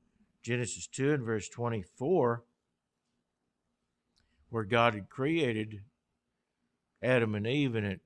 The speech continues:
tells us in chapter two more of the details about that, but in verse twenty-four it says, "Therefore a man shall leave his father and mother and be joined to his wife,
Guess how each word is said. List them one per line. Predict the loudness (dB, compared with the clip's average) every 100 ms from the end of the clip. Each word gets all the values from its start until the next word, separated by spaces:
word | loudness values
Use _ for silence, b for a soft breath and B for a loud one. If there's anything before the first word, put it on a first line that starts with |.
| -6
tells | 0 0 0
us | -8 -10 -12 _ _ _ _ _ _ _ _ _ _ _
in | -8 -6
chapter | -2 -2 -2 -8
two | -6 -2 0
more | 0 -2 -2
of | -4
the | -6
details | -2 -2 -2 -2 -2 -4
about | -8 -2 2 2 0
that, | -4 -2 -4
but | -4 -6 -8 _ _ _ _ _ _ -10
in | -6
verse | -4 -4 -6
twenty-four | -6 -4 -6 -4 -2 0 -2 -8
it | -16
says, | -6 -4 -4 -4
"Therefore | -2 -2 -4 -2
a | -2
man | -2 -4 -4
shall | -6 -6 -6 -4
leave | -4 -2 -2 -4 -10 _ _ _ _ _ _ _ _ _ -8
his | -8
father | -4 0 2 2 0
and | -2
mother | -2 -2 -2 -2
and | -4 -4
be | -6
joined | -6 -4 -2 0 -2 -4 -10 _ _ _ _ _ _ _ _ _ _ _ _ -6
to | -2 -2
his | -4 -4
wife, | -2 0 0 -2 -10